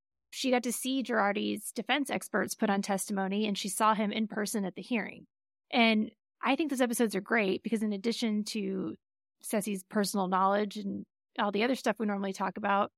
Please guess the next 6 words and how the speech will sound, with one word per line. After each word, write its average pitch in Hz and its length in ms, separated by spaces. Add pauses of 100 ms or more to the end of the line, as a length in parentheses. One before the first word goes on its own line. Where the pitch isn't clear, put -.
(440)
we 247 140
go 226 220
into 220 920
the 208 400
constitutional 233 760
law, 220 540